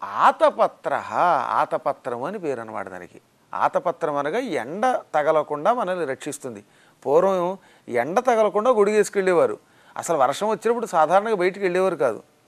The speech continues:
వర్షం కంటే కూడా ఎండే ప్రమాదం. ఇదిగో ఇప్పుడున్న ఈ సైన్స్ ఆనాడు మన పెద్దలు చెప్పారు. ఇప్పుడు రోజు పేపర్లోనూ మన సమాచారాల్లోనూ ఈ, ఈ రకరకాలైనటువంటి న్యూస్ ఛానల్స్లో ఏమంటున్నారు, వేసవి కాలంలో సరాసరి ఎండలోకి వెళ్ళకండి,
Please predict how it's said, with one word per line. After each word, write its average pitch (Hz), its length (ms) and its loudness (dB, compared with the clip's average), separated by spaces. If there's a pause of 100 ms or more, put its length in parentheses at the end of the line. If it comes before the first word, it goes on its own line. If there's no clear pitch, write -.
(300)
వర్షం 151 400 -2
కంటే 175 340 2
కూడా 233 180 4
ఎండే 190 320 2
ప్రమాదం. 190 480 0 (340)
ఇదిగో 160 200 2
ఇప్పుడున్న 160 500 -2
ఈ 160 200 -2
సైన్స్ 214 460 -2 (440)
ఆనాడు 160 400 2
మన 180 140 0
పెద్దలు 143 320 -2
చెప్పారు. 135 420 -6 (380)
ఇప్పుడు 151 260 -4
రోజు 202 220 2
పేపర్లోనూ 185 840 -2 (480)
మన 147 300 0
సమాచారాల్లోనూ 180 1040 4
ఈ, 170 220 0 (120)
ఈ 165 180 -4 (760)
రకరకాలైనటువంటి 147 1300 2 (480)
న్యూస్ 190 360 -4
ఛానల్స్లో 190 380 0
ఏమంటున్నారు, 185 640 0
వేసవి 175 400 4
కాలంలో 180 480 0
సరాసరి 214 600 4
ఎండలోకి 180 400 0
వెళ్ళకండి, 147 640 -2